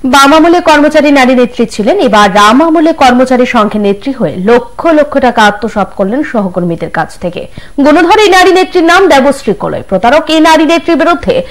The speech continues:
সরব একাধিক প্রতারিত ব্যক্তি। দেবশ্রী কলই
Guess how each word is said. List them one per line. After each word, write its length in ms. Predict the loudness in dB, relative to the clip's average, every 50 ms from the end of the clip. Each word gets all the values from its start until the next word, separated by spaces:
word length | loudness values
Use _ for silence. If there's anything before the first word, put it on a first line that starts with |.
| -16 -18 -16
সরব 500 | -10 -2 0 2 4 4 4 2 0 -2 -6 -2
একাধিক 760 | 2 2 2 2 2 2 2 2 2 0 0 -2 -2 -4 -8 -18 -14 -6 -2
প্রতারিত 420 | 0 0 2 2 0 0 0 -2
ব্যক্তি। 520 | -2 -2 -2 -6 -6 -10 -10 -10 -10 -10 -12 -18 -20 -20 -20 -20 -20 -20 -20 -20 -20 -20 -20 -20 -20 -20 -20 -20 -20 -20 -20 -20 -20 -20 -20 -20 -20 -20 -20 -20 -20 -20 -20 -20 -14 -6 -2
দেবশ্রী 520 | 2 2 4 4 2 0 0 0 -2 -2
কলই 360 | 0 0 0 -2 -2 -4 -10